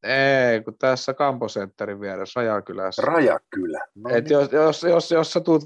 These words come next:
Speaker 1: vali-, vahingossa sitä reikäpalloa vetelemään tohon, niin laita mulle viestiä, mä tuun morjastaan.
Speaker 2: Joo, mä oon yrittänyt sille, että mä en sen Kampoa hirveästi meni, kun se on se Vantaa.
Speaker 1: Mm.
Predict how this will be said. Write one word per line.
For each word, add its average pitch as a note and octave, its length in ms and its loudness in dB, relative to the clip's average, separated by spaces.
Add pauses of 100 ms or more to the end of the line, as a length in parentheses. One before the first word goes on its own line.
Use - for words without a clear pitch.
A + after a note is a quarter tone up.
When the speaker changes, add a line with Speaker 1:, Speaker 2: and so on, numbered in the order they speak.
Speaker 1:
vali-, D#3 400 2
vahingossa D3+ 420 0
sitä C3 200 -2
reikäpalloa A2 800 -4
vetelemään G2 560 -12
tohon, G2+ 360 -6
niin G2+ 160 -10
laita G#2+ 260 -4
mulle G#2+ 300 -4
viestiä, G2+ 460 -6
mä F2+ 120 -18
tuun G2 140 -14
morjastaan. G2 640 -10 (600)
Speaker 2:
Joo, C3 180 2
mä A#2+ 80 0 (180)
oon - 220 2 (300)
yrittänyt C3 480 -2
sille, C3+ 100 -2
että B2+ 140 -2
mä - 20 4
en B2+ 60 0
sen B2+ 140 -10
Kampoa B2+ 380 -4
hirveästi C#3+ 420 -8
meni, C#3+ 200 -8
kun - 160 -18
se - 20 -10
on A#2+ 80 -12
se A#2+ 120 -8
Vantaa. C3 380 -2 (500)
Speaker 1:
Mm. D3+ 100 -6